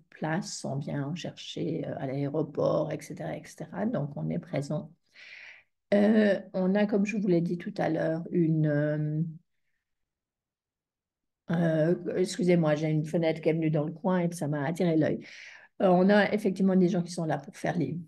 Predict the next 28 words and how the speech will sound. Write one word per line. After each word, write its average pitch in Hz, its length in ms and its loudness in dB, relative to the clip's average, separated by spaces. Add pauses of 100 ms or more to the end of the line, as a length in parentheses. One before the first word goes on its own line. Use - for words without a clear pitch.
visas 220 400 2
si 262 180 -4
vous 208 220 -2
en 156 120 4
avez 147 240 2
besoin. 147 1000 -2 (580)
On 196 160 2
peut 233 140 2
aussi 240 480 4
jouer 220 540 6
le 190 100 6
rôle 180 260 4
de 175 100 0
référent 202 840 2
ou 175 120 2
de 160 140 -4
ce - 80 -14
qu'on 170 160 -10
appelle 151 340 0
de 156 120 2
guardian 180 840 4
pour 160 260 -4
les 151 200 2
mineurs 202 680 6 (140)
qui - 120 -8
viennent 165 240 -2
à 147 60 0
l'école. 185 600 2